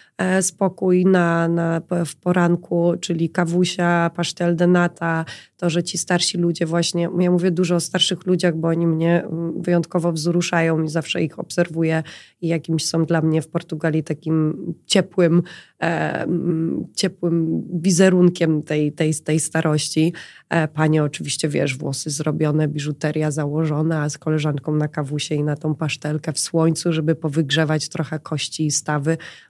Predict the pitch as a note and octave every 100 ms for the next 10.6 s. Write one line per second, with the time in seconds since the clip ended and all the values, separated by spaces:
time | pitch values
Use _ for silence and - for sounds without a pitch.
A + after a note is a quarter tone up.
0 | _ D#3+ D#3 D#3 D3+ D3+ - D3 C#3+ -
1 | - E3+ D3+ D3 D3 C#3+ - - - D3+
2 | E3 D#3 - D3+ - D3+ - D3+ D#3 -
3 | - _ D3+ D#3 - E3 D#3 E3 E3 E3
4 | D#3+ - D3+ D3+ D3+ D3+ D3 - - -
5 | D#3+ - D#3 F3 D3+ - D3 D#3 D#3+ D3
6 | D3+ D3 C#3+ D3+ D3 - D3 D3 - -
7 | - - D#3 - D3+ C#3+ - - - C3+
8 | - D#3 - - E3 D#3 D#3 D#3 - D#3+
9 | D#3 E3 D3 D3+ D3 D3 F#3 - - -
10 | _ - E3 D#3+ D#3+